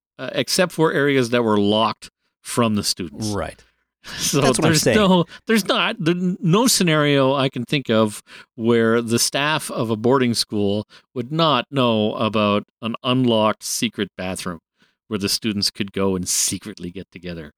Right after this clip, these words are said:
Speaker 2: Yeah.
Speaker 1: and burn incense and light candles and
Speaker 2: I know.
Speaker 1: burn the whole fucking school down.
Speaker 2: Well, exactly. And that's the problem. Like, it,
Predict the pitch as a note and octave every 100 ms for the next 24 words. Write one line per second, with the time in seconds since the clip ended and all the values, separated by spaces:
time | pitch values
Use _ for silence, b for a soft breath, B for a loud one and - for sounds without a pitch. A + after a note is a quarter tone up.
0 | - C3+ A2+ G#2+ D#2 D#2 _ A#2 A2 G#2+
1 | C3+ G#2+ G2 - F2+ D#2+ - - G2 F2
2 | E2+ F#2+ G#2+ - G#2+ G#2 F#2 F#2+ F2 -
3 | - F2 D#2+ F#2+ E2 D#2+ - - D3 D3+
4 | B2+ C#3 C#3+ B2+ A2+ - B2 A#2 G#2 D2+
5 | - _ B C3 B2 A2 G#2 E2 D2 E2+
6 | G2 A2 - - E3+ F#2 F2 F#2+ F2 -
7 | B1+